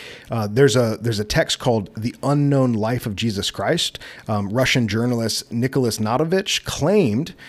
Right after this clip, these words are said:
to have visited a monastery in Kashmir, India, North India, uh, where he found texts that suggest Jesus traveled there around the age of fourteen and returned to Israel in his late twenties.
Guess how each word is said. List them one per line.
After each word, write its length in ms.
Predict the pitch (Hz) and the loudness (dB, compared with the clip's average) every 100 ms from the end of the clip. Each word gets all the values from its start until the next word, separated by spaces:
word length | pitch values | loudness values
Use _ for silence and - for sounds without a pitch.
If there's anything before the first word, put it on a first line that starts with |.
| - - | -14 -2
to 120 | 135 | 0
have 160 | 120 | 0
visited 400 | 101 143 151 139 | 2 4 6 4
a 40 | 110 | 4
monastery 680 | 104 110 127 - 107 98 95 | 2 0 -2 0 0 0 -2
in 80 | |
Kashmir, 480 | 92 110 107 - 95 | -4 -2 0 0 -2
India, 460 | 82 147 120 98 139 - - - | 2 2 2 0 -4 -12 -16 -8
North 220 | 110 110 107 | -2 0 0
India, 320 | 92 95 117 - - - - | 0 -2 -4 -14 -20 -20 -8
uh, 100 | 120 110 | -4 -4
where 420 | 117 110 131 143 | -2 2 6 6
he 240 | 113 151 | 4 0
found 320 | 156 117 135 - | 2 4 2 0
texts 640 | 110 107 - - - - | -2 -2 -4 -8 -8 -10
that 240 | - 123 | -6 -4
suggest 600 | - 123 101 135 127 - | -2 -4 0 2 2 -2
Jesus 360 | 110 120 113 104 | -2 0 0 -2
traveled 420 | - 131 151 143 | 0 0 0 0
there 220 | 104 101 | 0 0
around 220 | 101 101 98 | 0 -2 -2
the 120 | 98 | 0
age 140 | 160 | 0
of 80 | 208 | 2
fourteen 500 | 151 - - 101 95 101 | 0 -2 -4 -4 -4 -4
and 120 | 101 | -6
returned 440 | 90 - 143 143 | -6 -2 0 2
to 60 | 101 | 0
Israel 360 | 104 101 98 | -2 -2 -2
in 80 | 90 | -4
his 140 | 95 87 | -6 -6
late 180 | 95 | -8
twenties. 540 | - 143 131 - - | -4 -2 -2 -4 -12